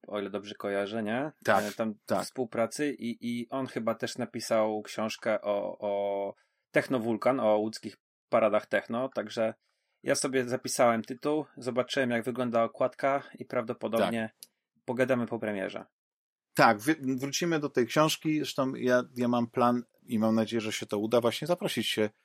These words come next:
Speaker 2: Bartłomieja
Speaker 1: O, super.
Speaker 2: i, i, i Zbyszka i byśmy
Speaker 1: Fantastycznie.
Speaker 2: mogli właśnie, e, na, na, porozmawiać, bo tak jak mówię, y, i też ta książka, którą wspomniałeś, to ja w ogóle to ją mam gdzieś pod ręką, właśnie Bajty Polskie,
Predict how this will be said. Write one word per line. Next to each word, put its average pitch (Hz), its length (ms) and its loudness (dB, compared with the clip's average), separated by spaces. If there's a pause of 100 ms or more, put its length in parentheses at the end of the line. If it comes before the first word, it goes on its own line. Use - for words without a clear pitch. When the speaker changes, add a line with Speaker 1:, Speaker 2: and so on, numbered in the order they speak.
(260)
Speaker 2:
Bartłomieja 117 800 4
Speaker 1:
O, 123 60 10
super. 202 500 4
Speaker 2:
i, 110 60 0
i, 113 180 0
i 113 40 2
Zbyszka 107 440 2
i - 20 6
byśmy 113 140 4
Speaker 1:
Fantastycznie. 117 360 4
Speaker 2:
mogli 113 200 4
właśnie, 113 400 2 (340)
e, 107 240 2
na, 113 160 2
na, 123 160 2
porozmawiać, 135 380 6
bo 135 160 6
tak - 280 -10
jak 139 100 4
mówię, 135 180 6 (300)
y, 107 240 4
i 120 120 -10
też - 260 4
ta 127 100 0
książka, 143 320 0
którą 131 160 0
wspomniałeś, 127 400 -2
to - 80 -8
ja 120 60 -4
w 117 40 -8
ogóle 123 200 -4
to 123 100 -2
ją 123 100 -2
mam 127 200 -2
gdzieś 117 140 -8
pod 113 220 -10
ręką, 117 580 2
właśnie 117 320 0
Bajty 117 300 0
Polskie, 110 360 2